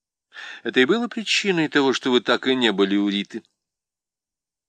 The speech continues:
«Вы угадали. Мне казалось, что люди относятся ко мне или с жалостью,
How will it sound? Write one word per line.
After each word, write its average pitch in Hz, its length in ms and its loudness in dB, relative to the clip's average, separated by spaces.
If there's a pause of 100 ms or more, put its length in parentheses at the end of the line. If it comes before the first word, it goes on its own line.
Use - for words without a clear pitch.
(500)
«Вы - 220 -12
угадали. 92 600 -2 (1700)
Мне 113 240 -14
казалось, 117 480 -4
что - 260 -8
люди 123 360 -8
относятся - 560 -8
ко 104 100 -12
мне 90 180 -12
или 165 300 -14
с 151 40 -10
жалостью, 95 680 -8